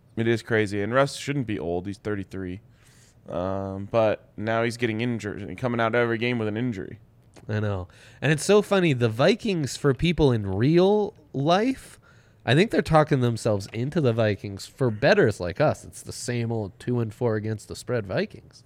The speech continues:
Speaker 1: Classic.
Speaker 2: Ain't nothing changed.
Speaker 1: No, nope. Same old Vikings.
Speaker 2: Same old
Speaker 1: K O C or
Speaker 2: L L Bean
Speaker 1: not.
Speaker 2: wearing Vikings. Yeah.
Speaker 1: Um, okay, so it's a Guess the Lines Tuesday.
Speaker 2: Oh, my God.
Speaker 1: Uh, which means the heater must go on break. Uh, because what,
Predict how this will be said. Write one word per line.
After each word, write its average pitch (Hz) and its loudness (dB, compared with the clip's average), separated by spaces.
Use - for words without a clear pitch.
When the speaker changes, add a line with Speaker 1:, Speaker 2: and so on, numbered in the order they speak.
Speaker 1:
Classic. 107 4
Speaker 2:
Ain't 135 2
nothing 143 2
changed. - -8
Speaker 1:
No, 110 2
nope. 139 2
Same 131 -4
old 139 0
Vikings. 120 2
Speaker 2:
Same 147 2
old 147 4
Speaker 1:
K 135 6
O 156 10
C 147 6
or - -
Speaker 2:
L 143 10
L - -
Bean 147 6
Speaker 1:
not. 127 6
Speaker 2:
wearing 131 2
Vikings. 110 0
Yeah. 117 0
Speaker 1:
Um, 127 6
okay, 123 4
so 131 4
it's 131 2
a 120 -4
Guess 139 4
the 165 4
Lines 151 6
Tuesday. 110 2
Speaker 2:
Oh, 123 6
my 101 -2
God. 95 -2
Speaker 1:
Uh, 101 6
which 113 -2
means 120 -2
the 117 2
heater 131 2
must 117 -2
go 113 4
on 107 0
break. 92 -6
Uh, 90 -2
because 107 -2
what, 117 2